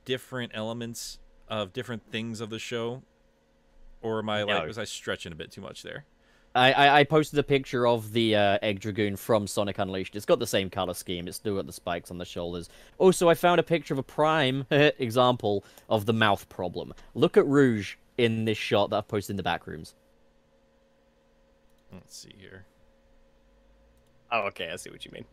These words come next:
Speaker 1: I see what you mean. Yeah, yeah, yeah. That's real rough. <laughs> That's
Speaker 2: That
Speaker 1: real
Speaker 2: shouldn't
Speaker 1: rough.
Speaker 2: be happening.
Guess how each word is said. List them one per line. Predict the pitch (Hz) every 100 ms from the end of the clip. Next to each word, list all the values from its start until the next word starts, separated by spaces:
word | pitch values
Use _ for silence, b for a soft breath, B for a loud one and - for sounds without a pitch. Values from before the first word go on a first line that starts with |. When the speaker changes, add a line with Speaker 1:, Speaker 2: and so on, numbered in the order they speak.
| -
Speaker 1:
I | 117
see | 113 -
what | 110 98
you | 95
mean. | 85 82
Yeah, | 92
yeah, | 87 87
yeah. | 87 85 92
That's | 98 -
real | 95 87
rough. | 87 85 - _ _
<laughs> | _ _
That's | - 104
Speaker 2:
That | 101 98
Speaker 1:
real | 160
Speaker 2:
shouldn't | 156 151 120 107
Speaker 1:
rough. | 127 131
Speaker 2:
be | 170
happening. | 175 208 202 220 208 175 180 180 185